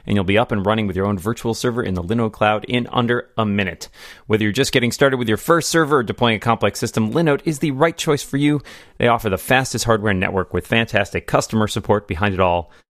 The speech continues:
And it's never been easier to launch a Linode cloud server. Linode guarantees ninety-nine point nine percent uptime for server availability. Once your server is up, they keep it that way.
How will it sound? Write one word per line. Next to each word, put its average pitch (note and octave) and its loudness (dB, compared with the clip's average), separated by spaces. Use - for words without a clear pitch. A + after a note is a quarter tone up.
And G#2+ -4
it's - -8
never C3+ 0
been B2 0
easier A2+ 0
to F#2 -2
launch F2+ 0
a F#2+ 0
Linode F#2+ 2
cloud E2+ -4
server. D#2 -10
Linode A2+ 2
guarantees A#2 2
ninety-nine D3+ 2
point F3 -2
nine F#3+ 2
percent D#3 0
uptime D3 2
for D#3+ -2
server C3+ 0
availability. A2+ 2
Once A2+ 0
your A2+ 0
server G#2+ 0
is G#2 0
up, A#2+ -2
they D3 -2
keep - -6
it F2+ -6
that - -2
way. F#2 2